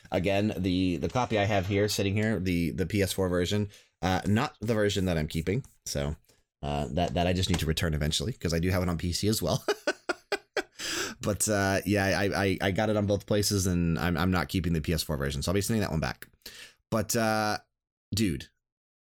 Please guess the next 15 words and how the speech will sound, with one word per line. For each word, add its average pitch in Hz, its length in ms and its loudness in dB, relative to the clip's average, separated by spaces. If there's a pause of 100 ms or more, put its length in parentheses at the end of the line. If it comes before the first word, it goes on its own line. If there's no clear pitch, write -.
(540)
I'm 131 180 -2 (160)
disappointed 143 560 2
with 98 160 4
myself 85 540 0
because 98 640 2
I 107 80 -4
haven't 135 240 -2
really 123 160 2
had 113 140 0
a 90 40 -4
time 110 520 0
to 104 200 2 (160)
really 110 280 4
dive 101 480 0
into 98 680 2